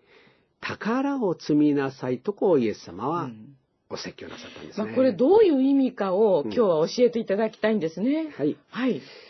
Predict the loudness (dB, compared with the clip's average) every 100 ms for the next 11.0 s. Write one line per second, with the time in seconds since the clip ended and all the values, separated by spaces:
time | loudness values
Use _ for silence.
0 | -2 0 2 2 4 4 2 2 0 2
1 | 4 4 4 2 0 0 0 -2 -6 -6
2 | -8 -8 -10 _ _ -6 -6 -6 -6 -6
3 | -8 -20 -20 -8 -8 -8 -4 2 2 4
4 | 4 4 2 -2 -6 -6 -6 -4 -6 -4
5 | -6 -4 -4 -2 -4 -4 -4 -2 0 0
6 | 0 0 -2 -2 -2 -4 -8 -12 -10 -10
7 | -6 -2 -2 -4 -8 -8 -4 -2 -4 -10
8 | -16 -20 -20 -20 -20 _ -16 -16 -16 _
9 | _ -4 -2 0 0 -2 -2 -4 -6 -8
10 | -6 -2 0 0 -2 -4 0 0 0